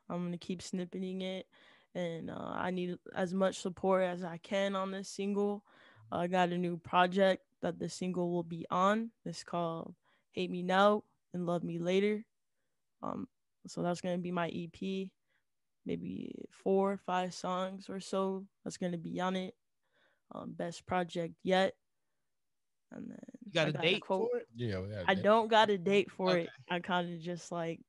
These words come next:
Speaker 1: going with the flow and, like, whatever feels right.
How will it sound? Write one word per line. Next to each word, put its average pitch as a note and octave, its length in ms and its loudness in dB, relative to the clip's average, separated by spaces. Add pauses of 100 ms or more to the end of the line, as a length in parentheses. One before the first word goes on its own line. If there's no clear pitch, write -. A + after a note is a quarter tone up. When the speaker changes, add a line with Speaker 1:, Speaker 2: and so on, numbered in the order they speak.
(120)
Speaker 1:
going F3 380 -2
with E3 160 -6
the F3 80 -14
flow E3 420 -6
and, D#3+ 140 -8
like, D#3+ 240 -8
whatever F3 380 2
feels E3 360 -8
right. E3+ 280 -4